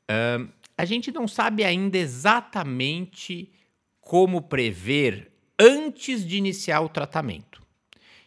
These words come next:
Existem alguns estudos que sugerem que a lorcacerina tem uma, uma ação interessante no comer emocional,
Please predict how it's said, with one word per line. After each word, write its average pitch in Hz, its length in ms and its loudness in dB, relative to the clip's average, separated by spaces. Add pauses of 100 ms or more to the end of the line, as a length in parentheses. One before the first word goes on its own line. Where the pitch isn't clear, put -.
(120)
Existem 226 400 -4
alguns 170 380 -2
estudos 151 480 -8
que - 120 -12
sugerem 117 600 -2
que 107 80 -8
a - 20 -6
lorcacerina 117 640 -8
tem 143 160 -12
uma, 135 200 -8
uma 113 340 -8
ação 147 340 -8
interessante 147 1080 -4
no 113 100 -8
comer 139 400 -4
emocional, 143 880 -6